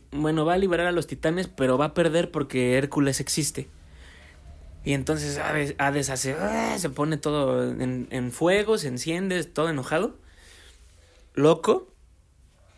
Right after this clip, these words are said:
y se le ocurre el plan de, ah, bueno, pero puede destruir a Hércules de bebé y no hay pedo. Y eso es justo lo que te han hecho.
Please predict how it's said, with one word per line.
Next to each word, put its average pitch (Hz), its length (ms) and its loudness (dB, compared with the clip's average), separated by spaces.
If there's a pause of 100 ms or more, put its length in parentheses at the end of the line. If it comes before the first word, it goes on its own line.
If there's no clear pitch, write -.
(340)
y 139 280 2
se 143 160 0
le 143 80 4
ocurre 165 340 2
el 165 120 2
plan 165 260 2
de, 170 160 2
ah, 220 280 -2
bueno, 285 300 0
pero 156 240 2
puede 190 240 2
destruir 175 480 2
a 175 100 2
Hércules 170 540 2
de 143 120 4
bebé 151 420 4 (1040)
y 139 100 2
no 147 120 4
hay 165 100 4
pedo. 208 380 2
Y 147 140 4
eso 156 140 2
es 170 60 -2
justo 160 320 2
lo 143 100 4
que 135 120 -6
te 135 180 0
han 135 180 2
hecho. - 300 -4